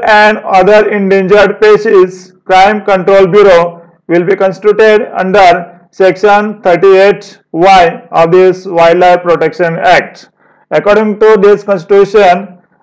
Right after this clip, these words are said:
and some other legislation in our India,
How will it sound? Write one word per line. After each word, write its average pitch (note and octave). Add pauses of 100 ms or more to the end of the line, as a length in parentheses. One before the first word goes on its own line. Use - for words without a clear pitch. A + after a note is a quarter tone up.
(140)
and F#3 (360)
some F#3
other G#3
legislation F#3+
in E3+
our E3+
India, F#3+